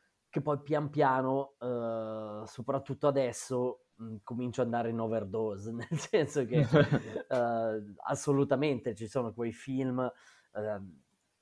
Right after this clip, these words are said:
Speaker 1: a cui sei legato tantissimo, come appunto Hellraiser e, eh, Nightmare, e ti dico la verità, non il primo, non il secondo, ma il quarto, neanche il terzo, ma il quarto, anche se qua
Speaker 2: <laughs>
Speaker 1: siamo già negli anni novanta,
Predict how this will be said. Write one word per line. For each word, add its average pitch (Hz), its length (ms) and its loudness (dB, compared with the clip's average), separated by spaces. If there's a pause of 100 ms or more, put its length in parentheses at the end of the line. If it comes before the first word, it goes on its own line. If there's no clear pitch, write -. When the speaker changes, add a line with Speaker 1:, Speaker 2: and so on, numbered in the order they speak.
(220)
Speaker 1:
a - 100 -10
cui 120 420 -4
sei 117 400 -4
legato 113 580 0
tantissimo, 110 720 -6
come 107 200 -6
appunto 101 520 -8 (260)
Hellraiser 110 880 -2
e, 110 240 -4
eh, 98 80 -6 (680)
Nightmare, 107 760 -4
e 107 140 -8
ti 139 140 -4
dico 143 220 0
la 139 80 4
verità, 127 400 0
non 123 260 -2
il 123 160 -4
primo, 120 480 -4
non 120 240 -4
il 117 140 -4
secondo, 123 640 -2
ma 107 200 -8
il 107 140 -6
quarto, 98 680 -10 (320)
neanche 104 300 -10
il 95 120 -10
terzo, 98 360 -10
ma 107 120 -12
il - 100 -12
quarto, - 500 -2
anche 101 260 -12
se 98 180 -10
qua 98 180 -10 (120)
Speaker 2:
<laughs> 123 200 -2
Speaker 1:
siamo 117 300 -2
già 110 160 0
negli 113 220 -2
anni 117 200 -4
novanta, 131 540 -6